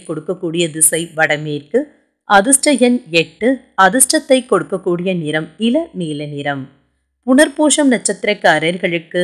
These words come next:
முன்னேற்றம் ஏற்படும் நாளாகவும், பூசம் நட்சத்திரக்காரர்களுக்கு குழப்பங்கள் நீங்கும் நாளாகவும், ஆயில்யம் நட்சத்திரக்காரர்களுக்கு வாய்ப்புகள் கிடைக்கும் நாளாகவும் அமையும். சிம்மராசிக்காரர்களுக்கு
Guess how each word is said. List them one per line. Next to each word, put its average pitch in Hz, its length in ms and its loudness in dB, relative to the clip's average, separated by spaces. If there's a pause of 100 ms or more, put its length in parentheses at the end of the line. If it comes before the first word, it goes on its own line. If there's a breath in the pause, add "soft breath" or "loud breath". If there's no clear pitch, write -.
(100)
முன்னேற்றம் 208 760 -2
ஏற்படும் 170 580 -2
நாளாகவும், 165 720 0 (540)
பூசம் 285 380 2
நட்சத்திரக்காரர்களுக்கு 175 1400 -2 (160)
குழப்பங்கள் 226 800 0
நீங்கும் 175 540 -4
நாளாகவும், 151 800 -4 (500)
ஆயில்யம் 285 580 4
நட்சத்திரக்காரர்களுக்கு 196 1300 0 (240)
வாய்ப்புகள் 240 720 2
கிடைக்கும் 175 580 -2
நாளாகவும் 156 760 0 (120)
அமையும். 165 460 -2 (680)
சிம்மராசிக்காரர்களுக்கு 190 1600 2